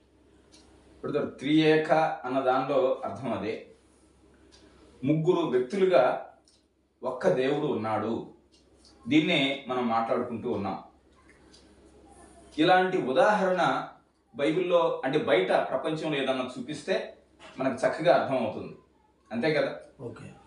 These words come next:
Speaker 1: So, ముగ్గురు వ్యక్తులు ఒక వ్యక్తిగా ఉన్న ఏదైనా ఉదాహరణ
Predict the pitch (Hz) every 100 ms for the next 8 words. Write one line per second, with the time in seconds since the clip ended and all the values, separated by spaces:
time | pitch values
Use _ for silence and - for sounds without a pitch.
0 | - 147 - - 151 175 190 196 - 190
1 | 202 202 147 147 156 156 180 175 156 151
2 | 143 135 131 123 143 139 135